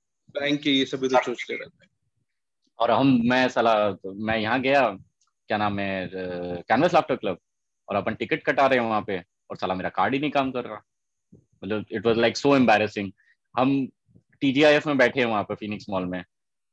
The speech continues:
Speaker 2: अपन ने पी तो ली है, उसके बाद में फिर मैं और हर्षित एक दूसरे का चेहरा देख रहे हैं,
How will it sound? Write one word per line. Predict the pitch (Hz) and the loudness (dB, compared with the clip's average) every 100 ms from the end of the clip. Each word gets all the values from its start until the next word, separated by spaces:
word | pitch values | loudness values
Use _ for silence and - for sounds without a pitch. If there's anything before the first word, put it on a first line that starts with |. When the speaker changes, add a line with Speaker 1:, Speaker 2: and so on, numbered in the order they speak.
| - | -12
Speaker 2:
अपन | 101 120 | -6 -2
ने | 127 | -2
पी | 131 135 | -2 -2
तो | 143 | -2
ली | 113 98 | -2 -6
है, | 87 90 _ _ _ _ | -8 -12 _ _ _ _
उसके | 120 - 147 | -12 -6 2
बाद | 131 | 2
में | 143 147 | 2 -2
फिर | 156 | -4
मैं | 143 120 131 | -2 0 2
और | 135 127 | 0 -2
हर्षित | 117 110 - 120 _ _ _ _ _ _ _ _ _ _ - | -2 -6 -8 -14 _ _ _ _ _ _ _ _ _ _ -12
एक | 117 | -10
दूसरे | 120 120 | -8 -4
का | 131 | -4
चेहरा | 127 104 113 | -2 -2 -2
देख | 120 120 - | -2 -4 -6
रहे | |
हैं, | 120 | -10